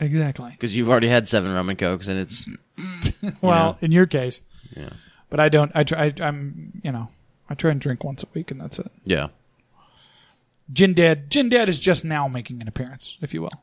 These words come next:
Speaker 2: Well, bring him out just for special occasions and
Speaker 1: That's
Speaker 2: holidays right now.
Speaker 1: <laughs>
Speaker 2: And then
Speaker 1: About
Speaker 2: once,
Speaker 1: a year of that, and then
Speaker 2: once you've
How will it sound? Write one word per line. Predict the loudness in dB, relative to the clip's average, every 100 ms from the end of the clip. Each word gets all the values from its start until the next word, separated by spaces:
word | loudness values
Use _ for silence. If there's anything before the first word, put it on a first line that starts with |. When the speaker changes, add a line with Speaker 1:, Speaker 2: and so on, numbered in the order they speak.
| _
Speaker 2:
Well, | -2 -2 -2 -14 _ _ -10
bring | -8 0 2
him | 4
out | 6 6 4
just | -2 2 2
for | 2
special | 2 4 4 2
occasions | 2 2 0 0
and | 4
Speaker 1:
That's | 6
Speaker 2:
holidays | 6 6 4
right | 4 4
now. | 4 2
Speaker 1:
<laughs> | -2 -14 -16 -20 -20 -20 -20 -20 -20 -8 -2
Speaker 2:
And | -2 -2 -10 -8 -8 -2 0 2
then |
Speaker 1:
About | 4 4
Speaker 2:
once, | 6
Speaker 1:
a | 6
year | 6
of | 6
that, | 4 4 2
and | -4 0
then | 2
Speaker 2:
once | 2 2 2
you've | 2 0